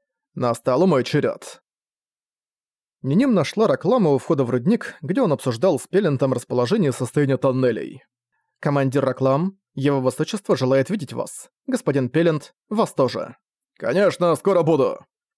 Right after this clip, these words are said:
На Ракламе висело много обязанностей, включая командование и поддержку связи с местными жителями,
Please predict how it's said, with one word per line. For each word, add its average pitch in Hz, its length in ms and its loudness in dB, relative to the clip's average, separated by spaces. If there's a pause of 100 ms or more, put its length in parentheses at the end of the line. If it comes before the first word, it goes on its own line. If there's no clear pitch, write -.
(140)
На 117 200 -4
Ракламе 151 380 0
висело 139 360 0
много 143 280 0
обязанностей, 139 680 0
включая 156 420 -2
командование 135 600 0
и 127 60 -4
поддержку 123 460 -2
связи 131 300 -2
с 113 100 -6
местными 123 360 -4
жителями, 139 600 0